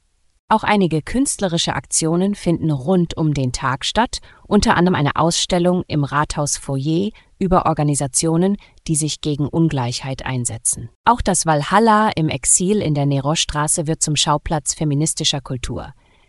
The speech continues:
Neben Vernissage und Lesung findet dort auch Hessens erste Flinter Stand-up-Comedy-Show statt.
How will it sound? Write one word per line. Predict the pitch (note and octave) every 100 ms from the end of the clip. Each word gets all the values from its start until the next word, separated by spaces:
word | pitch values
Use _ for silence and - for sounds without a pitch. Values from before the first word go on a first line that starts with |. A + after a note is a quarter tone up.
| _
Neben | - D3 C#3
Vernissage | D#3 C#3+ C#3 - F#3 A3+ A#3+ A#3
und | D3+ C3+
Lesung | D3+ G3+ G#3+ A3+ A3
findet | - F#3+ F3+
dort | - E3 G#3 -
auch | C#3+ -
Hessens | E3+ - G3+ -
erste | - D#3+ - - G#3
Flinter | - - F3 G3 E3+ D3+
Stand-up-Comedy-Show | - C#3 C3+ - - C3 G#2+ A#2+ - -
statt. | - - A2